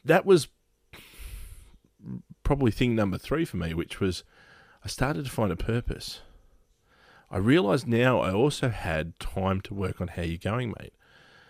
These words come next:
I had time to sit and start to write and to start to really think about what this is. So, so far I've written about eleven thousand words on what how you going, mate, is, you know. Not a massive amount in the grand scheme of things, but a lot for me.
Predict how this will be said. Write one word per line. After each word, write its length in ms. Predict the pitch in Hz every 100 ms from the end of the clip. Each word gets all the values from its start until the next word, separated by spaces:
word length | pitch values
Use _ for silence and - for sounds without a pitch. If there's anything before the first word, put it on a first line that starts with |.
| _ -
I 60 |
had 220 | 98 117 -
time 320 | - 117 117
to 80 | 101
sit 240 | - -
and 100 | 90
start 300 | - 90 -
to 140 | -
write 580 | 87 95 95 92 80 - -
and 140 | 82 82
to 80 | -
start 320 | - 101 - - -
to 100 | 92
really 500 | 90 98 117 120 107
think 280 | - 85 92
about 320 | 80 80 -
what 220 | 73 -
this 180 | - -
is. 320 | 117 - - _ _ _ _ _ - - _ _
So, 160 | - 127
so 200 | 147 196
far 160 | - 131
I've 100 | 113
written 180 | 92
about 120 | 95 92
eleven 280 | 92 90
thousand 380 | - 92 85 69
words 520 | 101 127 - - - - _ _ _ _ _
on 180 | 90 82
what 180 | 85 -
how 120 | 85
you 80 | 85
going, 260 | 85 85 82
mate, 360 | 73 87 -
is, 220 | - - -
you 100 | 90
know. 240 | 71 92 123 _ - - - _ _ -
Not 160 | 117 143
a 20 |
massive 340 | 120 127 107
amount 240 | 98 92 -
in 60 |
the 60 | 90
grand 260 | 90 85
scheme 260 | - 92 82
of 60 | -
things, 220 | 87 90
but 160 | 92 80
a 60 |
lot 220 | 95 -
for 100 | -
me. 360 | 82 - -